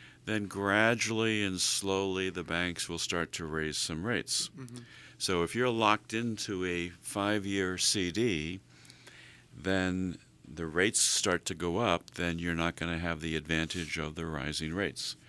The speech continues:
Speaker 1: The other thing you have to remember about a C D, unless it's an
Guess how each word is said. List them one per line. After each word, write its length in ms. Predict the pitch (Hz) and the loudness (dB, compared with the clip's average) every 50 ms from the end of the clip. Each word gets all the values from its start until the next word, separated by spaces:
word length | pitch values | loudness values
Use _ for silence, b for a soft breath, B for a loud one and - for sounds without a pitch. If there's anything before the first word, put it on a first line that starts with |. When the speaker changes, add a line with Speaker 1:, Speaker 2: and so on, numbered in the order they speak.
| B B B B B B B B B B B B | B B B B B B B B B B B B
Speaker 1:
The 100 | 95 104 | 4 6
other 100 | 131 143 | 6 6
thing 160 | 135 131 127 | 6 6 6
you 100 | 120 117 | 6 6
have 100 | 113 117 | 6 6
to 80 | - 104 | 6 4
remember 300 | 98 95 101 110 113 107 | 4 4 4 4 2 2
about 200 | 92 95 92 90 | 2 2 2 4
a 60 | 87 | 4
C 240 | - - 101 92 90 | 2 2 2 2 0
D, 260 | 80 92 85 80 82 | 0 2 2 2 2
unless 300 | 85 82 85 85 - - | 2 0 0 -2 -2 -2
it's 160 | 90 78 - | -2 -2 -4
an 100 | 87 78 | -4 -4